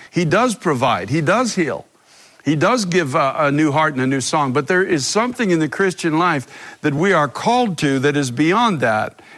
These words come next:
And you and I, we all know the story that when, when, when times got tough, there was only a few left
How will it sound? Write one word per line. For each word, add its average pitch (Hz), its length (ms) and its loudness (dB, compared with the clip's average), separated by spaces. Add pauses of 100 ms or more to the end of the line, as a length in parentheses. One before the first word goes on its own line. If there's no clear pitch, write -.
And 151 160 0
you 247 100 2
and 247 100 2
I, 156 240 0 (500)
we 180 200 2
all 247 160 2
know 196 160 0
the 131 120 0
story 226 420 0
that 139 140 -2
when, 165 220 0
when, 151 260 0
when 156 220 0
times 220 340 0
got 165 240 0
tough, 233 480 -2 (680)
there 175 200 2
was 165 360 0
only 208 340 2
a 143 40 0
few 202 280 0
left 175 460 -2